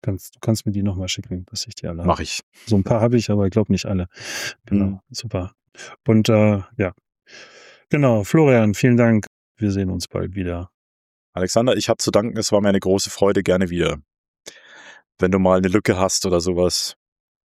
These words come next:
Speaker 1: Ja, stimmt. Genau. Aber ja, ich, ich muss jetzt mal sehen. Genau. Vorausschau für die Zuhörer oder so. Ich bin im Gespräch mit der D B U und mit, ja, eigentlich erstmal nur D B U. Und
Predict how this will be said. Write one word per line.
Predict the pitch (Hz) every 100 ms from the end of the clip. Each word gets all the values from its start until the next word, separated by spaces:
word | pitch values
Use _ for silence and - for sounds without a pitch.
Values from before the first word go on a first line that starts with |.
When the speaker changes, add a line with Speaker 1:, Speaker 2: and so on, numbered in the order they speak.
| -
Speaker 1:
Ja, | 135 120 101
stimmt. | 95 - 117 95 95 _ _
Genau. | - 107 101 98
Aber | 110 107 98 - -
ja, | 139 113 107
ich, | 110 -
ich | 110 -
muss | 107 -
jetzt | 104
mal | 107 98
sehen. | 101 101
Genau. | 113 120 113 - - - - -
Vorausschau | 123 123 143 - 139 139 139 - - - - _ _ _ _
für | - 117 107
die | 107 104 104
Zuhörer | - 123 117 120 110 113
oder | 113 113
so. | 107 110 117 123
Ich | 113 -
bin | 120
im | 113 110
Gespräch | 110 - 120 110
mit | 110
der | 104
D | 104
B | 98 110
U | 139 135 127
und | 110 104
mit, | 107 98 - _ _ _ _ _ _ -
ja, | 107
eigentlich | 107 107 104
erstmal | 107 -
nur | 104 104
D | 98
B | 98 104
U. | 117 123 117 110 _ _
Und | - 107 104